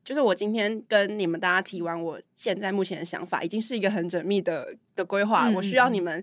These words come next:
Speaker 1: 给我新的意见，
Speaker 2: 嗯，嗯。
Speaker 1: 或者觉得哪边可以更好，或者我觉得这边不要，可以增加什么新的东西，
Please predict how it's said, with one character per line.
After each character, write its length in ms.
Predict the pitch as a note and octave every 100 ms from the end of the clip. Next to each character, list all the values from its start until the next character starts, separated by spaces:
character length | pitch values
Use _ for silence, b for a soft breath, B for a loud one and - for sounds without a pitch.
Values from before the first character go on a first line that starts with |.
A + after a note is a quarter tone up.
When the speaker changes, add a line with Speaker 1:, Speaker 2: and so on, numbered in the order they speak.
| -
Speaker 1:
给 160 | A3
我 200 | A#3 G#3+
新 200 | G#3 G3+
的 140 | G#3+ F#3
意 160 | G3+
见， 240 | F3+ G3+ F#3+
Speaker 2:
嗯， 20 |
嗯。 20 |
Speaker 1:
或 60 | A3+
者 80 | G#3+
觉 180 | F#3+ F3
得 80 |
哪 200 | G3 E3+
边 200 | D#3 G3+
可 160 | G#3+ G#3
以 80 | F3
更 240 | G#3+ F3+
好， 240 | - - G3
或 80 |
者 100 | A3
我 160 | G#3+ E3
觉 100 | E3+
得 80 | E3+
这 140 | A#3
边 180 | G#3 G#3
不 220 | A3 F3
要， 180 | G3 F#3+
可 160 | F#3+ F#3+
以 40 |
增 340 | G3 - F#3
加 140 | F#3+ G3
什 80 | F3+
么 80 |
新 160 | F3+ F#3+
的 40 | E3+
东 200 | F#2+ G#3+
西， 140 | -